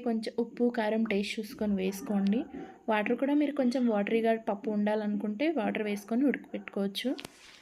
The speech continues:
లేదు, మాకు ఇంతే సరిపోతుంది అనుకుంటే ఇది సరిపోతుందండి టేస్ట్‌కి. ఇప్పుడు మనం నానబెట్టుకున్న చింతపండు గుజ్జు పక్కకు తీసేసి చింతపండు నీళ్ళన్నీ వేసి స్టవ్ మీద పెట్టుకొని ఉడికించుకోవాలి.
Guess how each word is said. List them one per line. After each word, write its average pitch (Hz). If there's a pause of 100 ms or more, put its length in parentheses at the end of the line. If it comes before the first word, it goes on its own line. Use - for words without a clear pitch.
(220)
లేదు, 240 (120)
మాకు 240
ఇంతే 208
సరిపోతుంది 214
అనుకుంటే 220
ఇది 247
సరిపోతుందండి 196
టేస్ట్‌కి. 185 (840)
ఇప్పుడు 294 (120)
మనం 285
నానబెట్టుకున్న 226 (140)
చింతపండు 220
గుజ్జు 220 (580)
పక్కకు 220
తీసేసి 214 (500)
చింతపండు 226
నీళ్ళన్నీ 220
వేసి 202 (100)
స్టవ్ 214
మీద 220
పెట్టుకొని 262
ఉడికించుకోవాలి. 202